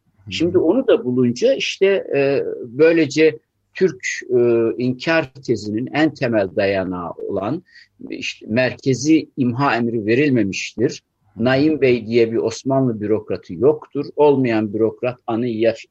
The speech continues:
Speaker 2: yazamaz tezlerinin hepsi çökmüş oldu. Bunları da ben iki bin on yedi, on sekiz galiba şimdi tam
Speaker 1: Evet.
Speaker 2: hatırlayamıyorum. Kitap olarak yayınladım.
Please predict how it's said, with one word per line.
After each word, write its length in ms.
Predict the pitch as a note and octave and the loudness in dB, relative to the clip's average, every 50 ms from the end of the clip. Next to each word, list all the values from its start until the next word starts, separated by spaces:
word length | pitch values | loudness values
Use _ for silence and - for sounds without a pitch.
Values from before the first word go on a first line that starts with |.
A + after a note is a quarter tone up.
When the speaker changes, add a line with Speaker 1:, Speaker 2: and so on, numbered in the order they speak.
| - | -8
Speaker 2:
yazamaz 600 | G#2 G#2+ A2 A2 B2 D3 C3+ - E2+ F2 - - _ _ _ _ _ _ _ _ | -4 -2 0 2 2 2 2 2 -2 -6 -6 -10 _ _ _ _ _ _ _ _
tezlerinin 720 | - C#3+ D3 B2+ A#2+ B2+ B2 G#2+ F#2+ A2 B2+ E3+ A3+ G#3+ - | 0 2 2 2 2 2 2 4 2 0 -2 -4 -4 -2 0
hepsi 480 | G#3+ G3 - - - - C3+ F3 A3+ - - _ _ _ - | 2 2 2 0 -4 -6 -4 -4 -4 -4 -8 _ _ _ -6
çökmüş 500 | - - C#3 - - - G2+ G2 - - | -2 0 0 0 -2 -4 -12 -10 -10 -8
oldu. 300 | - - F#2+ - - - _ - - - - - _ _ | -8 -8 -8 -10 -12 -18 _ -20 -20 -20 -20 -20 _ _
Bunları 340 | D#3 D3+ D3 C3 A#2 G#2+ G2+ | 0 2 4 4 4 2 2
da 100 | C3+ C3+ - | 0 0 0
ben 180 | G#2+ A#2+ C3+ B2+ | -2 -6 -6 -6
iki 280 | - - - A#2+ G2 | -8 -8 -10 -6 -4
bin 400 | G#2 A2 B2+ D3 D3 C#3+ C3 - - - - | -2 -2 -2 -2 -4 -4 -8 -10 -12 -14 -12
on 340 | - - B2 B2+ C3+ C3+ C3+ C3 C3 B2 A2+ G2+ A#2 B2 F#2 F2+ | -6 -2 0 0 2 2 0 0 0 -2 -6 -8 -12 -14 -12 -8
yedi, 280 | F#2 G#2+ G#2+ G#2 D3 A#2+ | -6 -6 -4 -2 -2 -2
on 180 | A2+ A#2+ C3 | 0 -2 -2
sekiz 380 | C3 C3+ C#3+ C3+ - D3 C3+ C3 | -4 -6 -8 -10 -10 -10 -6 -2
galiba 380 | C#3+ C#3 C3 A#2+ A2+ B2+ B2+ - | 0 0 0 0 0 -2 -2 -4
şimdi 220 | - B2+ A#2 A2 | -6 -10 -12 -10
tam 140 | - G#2+ A#2+ | -8 -4 -2
Speaker 1:
Evet. 260 | D3+ C3 G2 G2+ G2 | 0 0 0 -2 -6
Speaker 2:
hatırlayamıyorum. 840 | G2 - _ _ _ _ _ - A2 A2 A#2 A2 G2 G2 G2 G#2+ C#3 - _ _ _ _ _ _ _ - C3 - - | -10 -16 _ _ _ _ _ -10 -6 -6 -4 -4 -4 -4 -6 -6 -8 -10 _ _ _ _ _ _ _ -10 -10 -10 -6
Kitap 260 | - - D#3+ C3 G#2+ | -2 0 0 0 0
olarak 320 | G2 F#2+ G2 A#2+ C3 - | 0 0 0 0 0 -2
yayınladım. 420 | G2 G2 F#2+ F2+ F#2 - - - | -6 -8 -8 -10 -12 -16 -18 -20